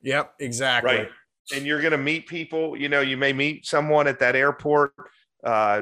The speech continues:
Speaker 2: just from going out there once a week that owns a plane, and then you become friends with them, and then they take you flying for free, and you get to log those, uh, those, uh,
Speaker 1: Yep.
Speaker 2: flight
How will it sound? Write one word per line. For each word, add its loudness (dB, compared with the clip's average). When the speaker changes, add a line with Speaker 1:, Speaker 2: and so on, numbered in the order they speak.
Speaker 2:
just -8
from -12
going 2
out 4
there 4
once 0
a -2
week -4
that 2
owns 0
a -4
plane, -2
and -2
then -6
you -6
become -2
friends -4
with -8
them, 0
and -12
then -10
they -2
take -6
you -8
flying -2
for -10
free, 0
and -6
you -4
get -2
to 0
log 4
those, 6
uh, 2
those, -6
uh, -12
Speaker 1:
Yep. -20
Speaker 2:
flight 0